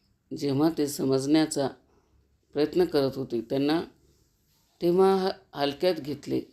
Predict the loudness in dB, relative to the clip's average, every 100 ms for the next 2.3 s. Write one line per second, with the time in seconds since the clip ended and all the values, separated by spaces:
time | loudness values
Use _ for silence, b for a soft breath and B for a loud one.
0 | -12 -6 -6 -6 -10 -10 -10 -4 0 0
1 | 0 0 0 2 0 0 0 2 2 2
2 | 2 -2